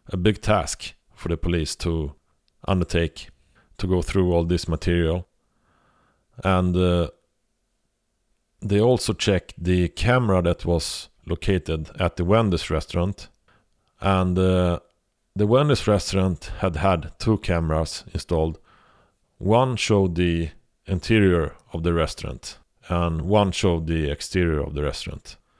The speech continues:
So unfortunately, the one, uh, that showed the exterior of the restaurant was broken at this time.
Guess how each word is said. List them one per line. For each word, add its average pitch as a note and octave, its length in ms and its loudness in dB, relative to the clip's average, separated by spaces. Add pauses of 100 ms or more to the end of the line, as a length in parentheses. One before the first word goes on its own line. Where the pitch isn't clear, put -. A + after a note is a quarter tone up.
(500)
So F#2 400 0
unfortunately, F#2+ 920 2 (760)
the - 140 0
one, G3 420 4
uh, F#2 240 2
that F2+ 360 0
showed F2+ 320 0
the F2+ 100 2
exterior G#2+ 640 4 (240)
of F#2 80 -2
the F#2+ 80 2
restaurant F#2 680 0 (520)
was F2+ 160 -2
broken D#2+ 460 -2 (280)
at - 140 -6
this - 180 -4
time. C#2 300 -6